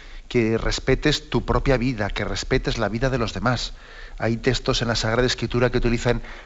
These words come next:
"La sangre de tu hermano clama a mí", ¿eh? Como leímos ayer en el texto de, de Caín y Abel, "La sangre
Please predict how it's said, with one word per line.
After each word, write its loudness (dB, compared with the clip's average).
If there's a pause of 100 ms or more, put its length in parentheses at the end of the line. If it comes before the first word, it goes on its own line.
"La 2
sangre 4
de 2
tu 0
hermano 2
clama 2
a -2
mí", 0 (220)
¿eh? -6
Como -4 (380)
leímos -2
ayer 0 (300)
en 0
el -2
texto 0
de, 2 (220)
de -2
Caín 2
y 0
Abel, 2 (380)
"La -6
sangre 0